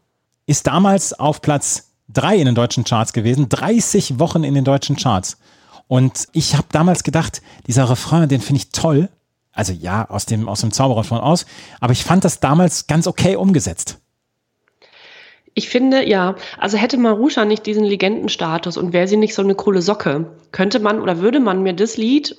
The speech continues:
Speaker 2: und Hyper Hyper von Scooter nebeneinander herspielen.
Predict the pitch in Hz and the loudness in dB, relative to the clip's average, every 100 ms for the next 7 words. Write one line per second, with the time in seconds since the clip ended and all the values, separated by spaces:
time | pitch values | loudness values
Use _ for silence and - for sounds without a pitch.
0 | - 226 214 220 233 196 214 208 - 190 | 0 0 2 -2 -2 -2 -2 -4 -6 -6
1 | - 214 226 160 160 180 190 170 175 196 | -6 -6 -4 -2 0 2 2 2 2 2
2 | 180 180 185 - 175 165 160 165 | 2 2 0 -2 0 2 4 2